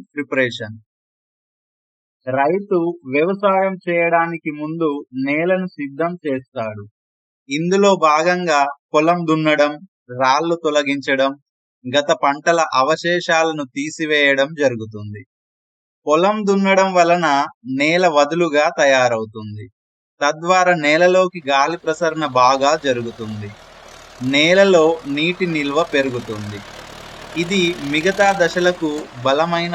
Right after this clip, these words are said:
పునాది లాంటిది. రెండవ దశ, విత్తనాలు విత్తడం లేదా సోయింగ్ సీడ్స్.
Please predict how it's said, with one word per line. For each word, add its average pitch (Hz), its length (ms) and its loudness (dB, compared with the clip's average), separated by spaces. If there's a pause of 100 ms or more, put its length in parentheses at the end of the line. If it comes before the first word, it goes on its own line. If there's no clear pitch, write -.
(140)
పునాది 143 520 -2
లాంటిది. 110 460 -6 (2250)
రెండవ 185 440 2 (120)
దశ, 127 180 2 (640)
విత్తనాలు 185 760 0
విత్తడం 127 420 0 (320)
లేదా 156 300 2 (680)
సోయింగ్ 175 560 0
సీడ్స్. 120 420 -6